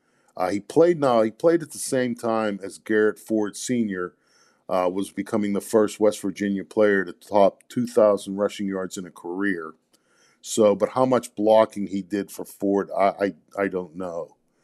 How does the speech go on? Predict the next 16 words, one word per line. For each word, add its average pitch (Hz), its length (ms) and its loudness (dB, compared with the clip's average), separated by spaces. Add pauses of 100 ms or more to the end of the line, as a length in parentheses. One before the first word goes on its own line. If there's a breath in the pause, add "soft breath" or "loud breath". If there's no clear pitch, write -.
(480 soft breath)
Um, 87 420 -6 (400 soft breath)
but 101 180 0
Leftridge 123 440 2
was, 101 240 -6 (200)
he 113 160 -4
made 135 300 6
the 131 60 -2
Steelers 98 500 0
roster 90 400 0
in 92 80 -4
nineteen 98 460 -4
sixty-six. - 1120 -2 (640 soft breath)
He 104 80 -6
was 98 160 -2
number 101 240 0
thirty-one. 101 960 2